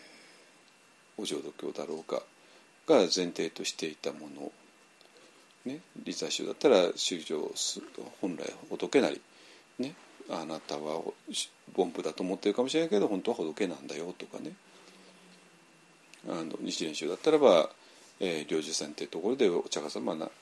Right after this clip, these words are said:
死なないで、亡くならないでずっと法を説いてるんだよとかね。あなたも永遠の命を生きてるんだよとかね。で、そういうことが全部裏付けがあるものなんだけども、もしその、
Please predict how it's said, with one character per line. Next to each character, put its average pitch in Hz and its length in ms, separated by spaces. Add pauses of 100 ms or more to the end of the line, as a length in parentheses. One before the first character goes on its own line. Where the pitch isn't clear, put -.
死 - 220
な 80 80
な 78 140
い - 100
で、 104 320
亡 85 140
く 92 80
な 78 120
ら 80 80
な - 120
い - 80
で 135 100
ず 80 160
っ 78 40
と - 100
法 82 180
を 76 100
説 78 120
い - 20
て - 140
る 71 60
ん - 80
だ - 140
よ 90 100
と - 120
か 87 100
ね。 131 220
あ 98 60
な 90 80
た - 120
も - 220 (400)
永 95 60
遠 80 180
の 78 80
命 76 300
を 71 40
生 71 60
き - 100
て 73 140
る 71 60
ん 71 80
だ 76 80
よ 80 160
と - 120
か - 140
ね。 151 100 (2000)
で、 135 120
そ 240 120
う - 20
い - 20
う - 20
こ 202 100
と 139 80
が 95 60
全 113 300
部 76 220 (580)
裏 90 180
付 78 340
け - 0
が 73 200 (1900)
あ 127 100
る 117 100
も 78 140
の 73 120
な 71 100
ん 69 60
だ - 100
け - 80
ど 131 120
も、 139 180
も 101 180
し 98 460 (120)
そ - 180
の、 85 180